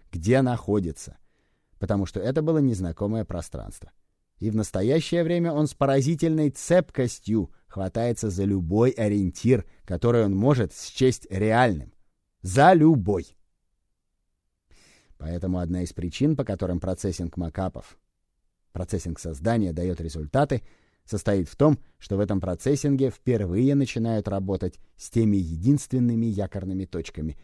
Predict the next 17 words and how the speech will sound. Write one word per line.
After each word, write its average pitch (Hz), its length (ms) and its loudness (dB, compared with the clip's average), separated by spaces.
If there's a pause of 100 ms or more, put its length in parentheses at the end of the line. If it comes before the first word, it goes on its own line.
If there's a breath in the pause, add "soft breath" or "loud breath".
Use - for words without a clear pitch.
которые 82 360 -6
когда-либо 101 640 -2
были 95 380 0 (140 soft breath)
или 110 260 4
будут 139 640 4
у 127 120 -2
преклира. 110 540 -2 (3250 soft breath)
У 120 80 0
преклира 147 580 6
нет 135 280 2
никаких 135 680 2
якорных 104 600 -2
точек, 127 360 -2
за 107 220 -2
исключением 139 640 2
его 98 260 0
собственных. 82 540 -10